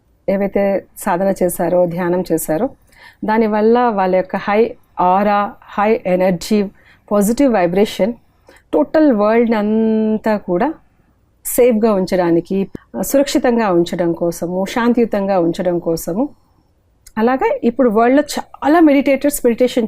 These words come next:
చేస్తున్నారు. వాళ్ళెవరు కూడా వాళ్ళ కోసం చేసుకోవటంలా, వాళ్ళు చేసే ప్రతి థాట్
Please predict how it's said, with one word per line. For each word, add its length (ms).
చేస్తున్నారు. 520
వాళ్ళెవరు 380
కూడా 240
వాళ్ళ 540
కోసం 380
చేసుకోవటంలా, 680
వాళ్ళు 360
చేసే 180
ప్రతి 460
థాట్ 680